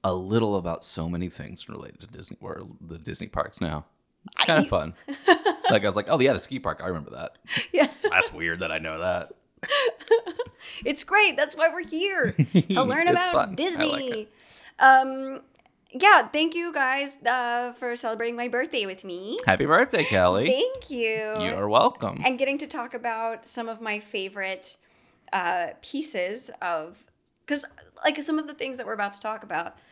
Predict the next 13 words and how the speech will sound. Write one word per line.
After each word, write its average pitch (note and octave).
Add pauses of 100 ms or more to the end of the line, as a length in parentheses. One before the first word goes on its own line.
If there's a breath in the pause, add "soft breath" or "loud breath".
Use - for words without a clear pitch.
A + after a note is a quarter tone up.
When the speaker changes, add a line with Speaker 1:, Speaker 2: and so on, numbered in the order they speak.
(440 soft breath)
Speaker 2:
are G#3
why F#3
I, F3
like, F#3
geek F3+
about A#3+
it. C#4
Speaker 1:
Yeah. -
Speaker 2:
And G3
so F#3+
we're F3
seeing F3+
the D3+